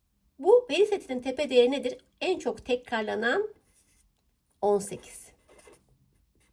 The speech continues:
Yani tepe değer bir tane de olabilir, iki tane de olabilir, üç tane de olabilir. En çok tekrarlanan değerler hangileri ise tepe değer odur.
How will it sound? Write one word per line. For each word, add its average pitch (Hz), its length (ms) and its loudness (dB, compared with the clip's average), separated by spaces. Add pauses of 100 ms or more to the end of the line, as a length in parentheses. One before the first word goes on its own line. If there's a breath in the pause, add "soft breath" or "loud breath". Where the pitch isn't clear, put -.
(3250 soft breath)
Yani 359 240 -2
tepe 359 240 -2
değer 320 420 0 (600)
bir 277 240 -6
tane 208 340 -2
de 202 60 -4
olabilir, 170 520 -6 (120)
iki 247 220 -12
tane 156 280 -8
de 160 60 -12
olabilir, 165 480 -6 (840)
üç - 180 -14
tane - 240 -8
de - 60 -12
olabilir. - 460 -16 (460)
En 381 180 0
çok - 260 -10
tekrarlanan 190 640 -6
değerler 214 360 -2
hangileri 330 500 -8
ise 339 320 -10 (200)
tepe 233 300 -8
değer 233 300 -4
odur. - 400 -14